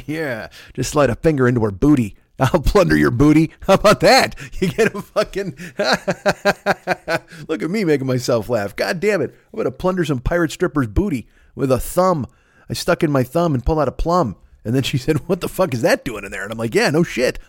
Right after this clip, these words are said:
Plums are huge. God damn, prolapse." Uh, let's not talk about prolapses. I'm sorry that came up, and I apologize for even bringing it to your attention. Certainly, it's very early in the morning when you're listening to this show, and nobody wants to hear about a prolapsed anus.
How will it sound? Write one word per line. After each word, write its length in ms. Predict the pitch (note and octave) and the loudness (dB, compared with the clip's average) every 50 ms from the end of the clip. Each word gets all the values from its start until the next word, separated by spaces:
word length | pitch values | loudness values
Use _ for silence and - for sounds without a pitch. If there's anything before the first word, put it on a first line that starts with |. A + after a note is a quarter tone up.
| - | -4
Plums 220 | - A#3 C4 A3+ D3 | -2 -2 0 0 -2
are 80 | C3 | -4
huge. 460 | B2 - B3+ D4+ B3+ E3 B2+ F#2+ - - _ _ _ _ | -4 -2 -2 0 0 0 0 -2 -8 -14 _ _ _ _
God 220 | G#3 G#3+ G3 D#3+ | -4 -2 -2 0
damn, 240 | A#2+ E3+ G#3+ A3 D3 | 0 -2 -2 -2 -2
prolapse." 640 | - - B2+ B2 B2+ C#3+ D3+ D#3+ F#3+ G3+ - - - - _ _ _ _ _ _ _ _ - - - - - - - - - - - | -2 -4 -6 -4 -6 -6 -2 -2 -2 -2 -4 -10 -14 -16 _ _ _ _ _ _ _ _ -20 -18 -16 -16 -16 -16 -16 -18 -14 -2 0
Uh, 340 | B2+ B2+ B2 B2 A#2+ A2+ G#2+ | 2 4 4 4 2 2 2
let's 160 | B2+ A#2+ - | 0 0 0
not 100 | C3+ A#2 | -2 -2
talk 160 | - G#2 F2+ E2+ | -2 -4 -6 -6
about 180 | D#2 E2 D#2+ | -6 -8 -6
prolapses. 500 | - F2+ E2+ E2+ F2 E2+ E2+ - G2 D#2+ | -4 -4 -4 -2 -2 -2 -2 -4 -6 -6
I'm 120 | F#2+ G2 F2 | -6 -6 -2
sorry 160 | - G#2+ G2 | -2 -2 -2
that 180 | F2 F#2 - | -2 -4 -6
came 180 | - G2 E2+ D#2+ | -6 -8 -6 -6
up, 180 | E2 E2+ - - | -8 -8 -8 -6
and 100 | F2 E2+ | -8 -6
I 20 | |
apologize 460 | D#2 G#2 G2+ G2 G2+ - G2+ F#2 - | -4 -2 -2 -2 -2 -2 -4 -4 -4
for 80 | - G2 | -4 -6
even 160 | F2+ F2+ E2+ | -4 -4 -4
bringing 260 | - G#2+ A2 G#2 G2+ | -4 -4 -4 -4 -6
it 80 | F#2 - | -8 -8
to 60 | - | -6
your 80 | E2+ D#2 | -8 -6
attention. 400 | E2 - C3 C3 B2+ - B2 B2 | -4 -2 -2 -2 -2 -2 -6 -6
Certainly, 320 | - - C3 A2+ - G#2+ | -4 -4 -4 -4 -2 -4
it's 120 | G2+ F2+ F#2 | -4 -4 -4
very 240 | A2+ C3+ C3 A#2 F#2+ | -2 -2 0 0 0
early 260 | F#2 G2 F#2 F#2 F#2 | -2 -2 -2 -2 -4
in 80 | F2 E2 | -4 -6
the 60 | F2+ | -6
morning 260 | F#2 F#2 F#2 F#2 F#2 | -4 -4 -4 -4 -4
when 100 | F#2 F2 | -6 -6
you're 100 | F2 F#2+ | -6 -6
listening 320 | G2 F#2+ - G2+ F#2+ F2+ F2+ | -6 -6 -6 -6 -8 -8 -8
to 60 | F#2+ | -8
this 140 | F#2+ F#2+ - | -8 -8 -6
show, 220 | - D3 C#3+ C#3+ | -4 -2 -2 -2
and 80 | C3+ C#3 | -2 -2
nobody 160 | C#3+ C#3 C#3 | -4 -2 -2
wants 160 | C3 B2 - | -2 -2 -4
to 60 | - G2+ | -4 -4
hear 80 | A2 | -2
about 160 | G#2 G2 F#2 | -2 -2 -2
a 40 | - | -4
prolapsed 460 | - - F2+ F2+ F2+ F2 - - - | -4 -6 -6 -4 -4 -6 -6 -8 -10
anus. 380 | F2+ F2 F2 - - - - | -10 -10 -10 -12 -14 -16 -16